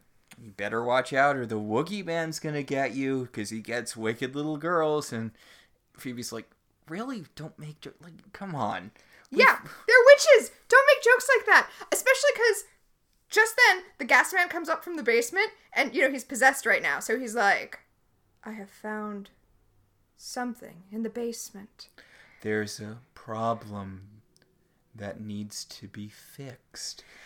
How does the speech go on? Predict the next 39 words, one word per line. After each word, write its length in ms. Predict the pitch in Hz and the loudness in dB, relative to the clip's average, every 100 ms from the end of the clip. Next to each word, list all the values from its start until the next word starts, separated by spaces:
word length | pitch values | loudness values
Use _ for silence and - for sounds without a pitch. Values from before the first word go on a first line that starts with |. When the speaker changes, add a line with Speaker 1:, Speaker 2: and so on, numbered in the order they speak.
| - - | -20 -14
Speaker 1:
And 440 | - 113 110 117 - | -6 -4 -4 -6 -12
Prue's 320 | - 113 107 | -10 -8 -6
like, 260 | 107 104 - | -4 -6 -4
"Okay, 340 | 120 127 113 107 | -4 0 0 0
is 120 | - | -4
this, 220 | 117 - | -6 -4
like, 460 | 113 107 104 - - _ _ _ 120 | -2 -2 -4 -10 -20 _ _ _ -8
a 60 | |
problem 480 | - 113 107 113 110 | -2 4 4 2 -6
that 160 | 107 101 | -6 -6
will 80 | 110 | -8
take 240 | 113 101 | -8 -8
a 40 | |
while 440 | 101 104 123 170 196 | -8 -4 0 0 -2
to 120 | 185 | -6
fix 400 | - 214 202 - | -6 -6 -4 -4
or 120 | 135 | -4
a 40 | - | -4
problem 440 | 143 135 143 135 | 2 2 0 -8
that 140 | 135 | -10
you 60 | 127 | -10
can 200 | - 120 | -12 -12
fix 320 | 123 120 - | -10 -10 -10
in 40 | 120 | -10
a 40 | |
very 220 | 117 117 | -8 -8
short 320 | - - 120 | -10 -6 -6
amount 220 | 117 113 107 | -4 -6 -6
of 80 | |
time, 280 | - 110 104 | -8 -6 -6
but 140 | 101 98 | -8 -12
it 100 | 87 | -12
will 80 | |
be 160 | 104 104 | -12 -10
very 280 | 98 98 98 | -10 -10 -10
expensive?" 640 | - - 98 98 - - - | -14 -14 -12 -12 -14 -18 -20
And 80 | 107 | -16
he's 160 | 110 | -14
like, 220 | - - | -14 -18